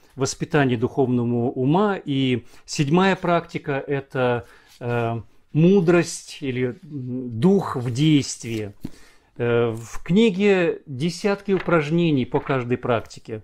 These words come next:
Предисловие к книге написал его святейшество Далай-лама. Это тоже, э, ну, э, очень важный знак.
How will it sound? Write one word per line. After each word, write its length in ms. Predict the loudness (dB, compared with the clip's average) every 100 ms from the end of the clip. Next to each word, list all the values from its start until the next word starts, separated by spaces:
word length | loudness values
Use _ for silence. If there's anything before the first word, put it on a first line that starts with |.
| -16 -12 0
Предисловие 580 | 2 2 2 4 4 2
к 80 | 0
книге 240 | -2 0
написал 600 | -2 -4 -4 0 0 -2 -12 -14 -6
его 240 | -2 -2
святейшество 880 | -2 -4 0 -2 -2 -8 -4 -4 -4 -8 -20 -18 -12
Далай-лама. 800 | -2 0 2 2 2 0 -2 -8 -12
Это 160 | -10 -8
тоже, 440 | -4 -2 0 -4 -4 -6 -8 -14 -14
э, 240 | -8 -6
ну, 260 | -2 -2 -2
э, 280 | -4 -4 -6 -12 -20 -20 -20 -20
очень 520 | -16 -12 -10 -6 0 4
важный 600 | 6 4 4 0 -2 -4 -10
знак. 580 | -8 0 2 2 -2